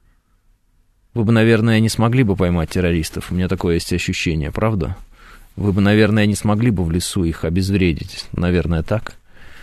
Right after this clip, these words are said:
Да? Вот. Э,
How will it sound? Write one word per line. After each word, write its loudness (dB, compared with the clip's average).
Да? 0
Вот. 0
Э, 4